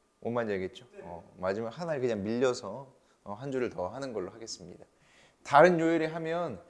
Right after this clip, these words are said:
Speaker 1: 시간표가 분명히 또 꼬여요. 누군가는 또 꼬이고 막 그렇게 되면, 되면 그게 또 수업 못 듣는 사람들도 있을 수 있고, 그래서 그냥 쭉 금요일마다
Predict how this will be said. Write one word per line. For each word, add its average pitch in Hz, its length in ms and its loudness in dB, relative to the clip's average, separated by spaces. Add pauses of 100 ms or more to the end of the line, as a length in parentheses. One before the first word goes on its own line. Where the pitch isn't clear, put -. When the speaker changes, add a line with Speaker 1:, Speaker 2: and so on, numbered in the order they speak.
(220)
Speaker 1:
시간표가 185 560 0
분명히 143 480 -4
또 131 100 -6
꼬여요. 110 520 -2 (200)
누군가는 131 580 -2
또 127 100 -6
꼬이고 135 540 -6
막 110 140 -8
그렇게 123 200 -6
되면, 104 540 -12
되면 110 400 -6 (480)
그게 117 180 -10
또 127 120 -4
수업 143 300 -4
못 101 160 -6
듣는 123 240 -8
사람들도 113 340 -10
있을 92 240 -12
수 - 180 -18
있고, 95 260 -12
그래서 104 360 -6 (640)
그냥 101 160 -8
쭉 135 600 -2
금요일마다 117 880 -4